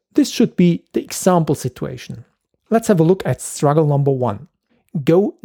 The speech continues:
deep into details. If you want to be really sure that your explanation is not understood, then go deep into details.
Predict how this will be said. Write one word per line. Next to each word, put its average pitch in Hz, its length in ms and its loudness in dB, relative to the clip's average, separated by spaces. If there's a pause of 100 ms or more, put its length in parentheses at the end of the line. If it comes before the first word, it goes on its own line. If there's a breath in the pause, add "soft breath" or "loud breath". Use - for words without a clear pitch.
(100)
deep 202 360 0
into 165 240 -2
details. 135 720 -2 (720 loud breath)
If 202 220 2
you 233 100 6
want 269 280 0
to 262 180 2
be 226 200 -2
really 285 460 4
sure 160 560 2 (220)
that 160 240 -4
your 208 120 2
explanation 190 840 0
is 170 140 -2
not 196 280 2
understood, 175 640 -2 (180)
then 208 440 0
go 147 180 2
deep 170 440 0
into 156 280 0
details. 135 600 -4